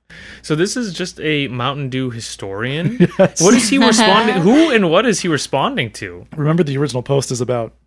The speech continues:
Speaker 2: Mountain Dew varieties.
Speaker 1: Yeah. So,
Speaker 2: So he's, he's, he's, he's going real hard on the
Speaker 1: so he's just
Speaker 3: He's
Speaker 1: li-,
Speaker 3: trying
Speaker 1: but
Speaker 3: to flex.
Speaker 1: he's just
Speaker 2: <laughs> Yeah.
Speaker 1: listing off the, the, his, so I hate to say this, but this guy's,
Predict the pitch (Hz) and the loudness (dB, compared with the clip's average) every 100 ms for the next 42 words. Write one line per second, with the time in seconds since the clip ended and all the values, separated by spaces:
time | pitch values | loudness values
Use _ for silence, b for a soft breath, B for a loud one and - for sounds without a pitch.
0 | - 135 123 135 117 113 117 131 113 175 | -8 -6 -4 -4 -4 -6 -4 -4 -2 -2
1 | 208 101 101 - - - 180 - 147 143 | -2 -4 -8 -20 -12 -6 -6 -2 0 2
2 | 135 - 139 123 135 127 170 135 135 120 | 0 -2 -4 -4 -4 -6 -6 -6 -4 -4
3 | 117 131 113 117 113 113 117 110 _ - | -2 -2 -2 -4 -6 -8 -10 -14 _ -8
4 | 135 151 151 160 147 135 139 151 233 190 | -6 -4 -4 -6 -6 -4 -2 0 0 -2
5 | - 185 185 - - - - 131 160 170 | -8 -8 -8 -12 -20 -20 -12 -6 2 4
6 | 175 190 170 160 165 - 165 131 131 156 | 6 4 4 2 2 0 -2 0 0 0
7 | 165 - - _ - 139 131 131 151 139 | -2 -14 -20 _ -4 0 0 -4 -8 -4
8 | 135 123 - 131 131 135 _ - 170 - | -2 -4 -8 -8 -8 -10 _ -4 -2 -2
9 | - B B B 165 254 202 151 165 151 | -10 B B B -4 -4 -4 -4 -2 -2
10 | 117 - 110 156 160 185 156 131 104 - | -2 -8 -10 -10 -6 -4 -2 -4 -8 -16